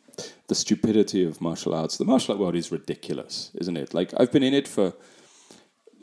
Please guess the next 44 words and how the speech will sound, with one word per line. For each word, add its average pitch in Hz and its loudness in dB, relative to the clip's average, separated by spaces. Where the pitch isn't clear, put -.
all 135 2
my 139 2
life. 104 0
I've 101 -12
been 107 0
around 92 -8
teachers 123 8
and 90 2
organizations 92 6
and 90 -2
associations. 90 2
I 95 0
have - -6
to - -10
say - -4
it's - -6
really - -4
stupid. - -10
It's - -10
really, 90 4
really 80 -14
stupid, - -14
isn't 78 -6
it? 78 -8
I 151 4
mean, 156 4
there's 143 4
so 170 8
much 156 2
nonsense 110 2
in 87 -2
the 90 -4
martial 87 2
art 92 6
world, 87 4
and 90 0
partially 165 8
'cause 92 2
they're 87 6
so - 2
popular. - 2
I - -14
mean, 90 -8
every, 95 2